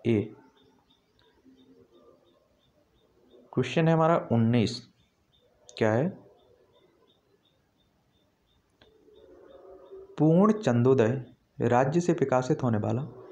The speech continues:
पहला मराठी अखबार है। इसका संपादन किसने किया था? तो ये थे आपके वासुदेव वल्लाल। उन्नीस में बी होगा। क्वेश्चन है हमारा बीस,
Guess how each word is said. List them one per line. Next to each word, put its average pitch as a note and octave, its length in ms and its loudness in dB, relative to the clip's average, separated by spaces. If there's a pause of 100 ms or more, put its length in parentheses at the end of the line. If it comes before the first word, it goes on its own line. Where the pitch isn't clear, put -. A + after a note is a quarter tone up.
(360)
पहला D#3+ 300 4
मराठी C3 460 0
अखबार A2+ 340 -2
है। C3 140 -12 (560)
इसका D#3 300 2
संपादन D#3 840 2
किसने D#3+ 520 -4
किया A2 260 0
था? C#3+ 140 -10 (1160)
तो B2 60 0
ये B2 160 2
थे D3+ 80 4
आपके B2+ 320 0
वासुदेव B2+ 760 0 (260)
वल्लाल। G#2+ 600 0 (2500)
उन्नीस A#2 400 0
में - 300 -2 (260)
बी A#2+ 140 2
होगा। G2+ 240 0 (2000)
क्वेश्चन E3+ 280 0
है E3+ 60 2
हमारा E3 220 2
बीस, G#2+ 360 -4